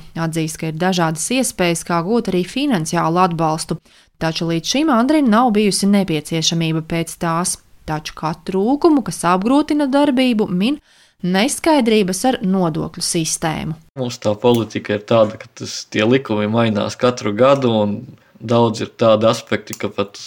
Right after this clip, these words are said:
Speaker 2: grāmatveži netiek galā, jo sākumā tā kā pieņem vienu, un pēc tam domā citu, un vēl kaut kas notiek savādāk.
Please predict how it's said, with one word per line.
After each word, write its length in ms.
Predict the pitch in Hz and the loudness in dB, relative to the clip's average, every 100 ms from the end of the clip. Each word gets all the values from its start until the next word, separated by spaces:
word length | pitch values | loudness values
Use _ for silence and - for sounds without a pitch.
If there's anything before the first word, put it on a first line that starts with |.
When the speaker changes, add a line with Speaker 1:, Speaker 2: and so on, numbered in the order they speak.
| - | -14
Speaker 2:
grāmatveži 920 | 110 113 120 120 107 - 104 101 104 | -4 0 4 4 0 -2 -4 -2 -2
netiek 420 | 110 - 101 101 | -4 -2 -4 0
galā, 300 | 110 107 104 | 2 4 4
jo 200 | 101 101 101 _ - - - _ - | 2 0 -4 _ -20 -20 -20 _ -16
sākumā 1000 | - - - - - 127 113 117 110 101 | -12 -10 -8 -8 -2 2 2 0 -4 -6
tā 160 | - | -6
kā 180 | - 107 | -4 -4
pieņem 480 | 95 113 107 104 101 | -2 0 0 0 0
vienu, 300 | 127 160 151 | 2 2 2
un 60 | 135 | -2
pēc 200 | - - | -4 -4
tam 240 | - 104 98 _ - - | -2 -2 -4 _ -20 -20
domā 520 | - 110 113 104 101 | -10 -2 2 2 0
citu, 460 | 104 - 175 - 107 | -2 -2 -2 -2 -6
un 180 | 104 104 - | -6 -10 -14
vēl 300 | 113 120 113 | -4 -2 0
kaut 260 | - 101 - | 0 -2 -4
kas 160 | 110 - | -14 -10
notiek 600 | 107 - - - - - - - - | -12 -10 -12 -12 -16 -20 -20 -20 -20
savādāk. 760 | - - 107 104 107 110 107 - | -20 -6 0 2 2 0 -6 -8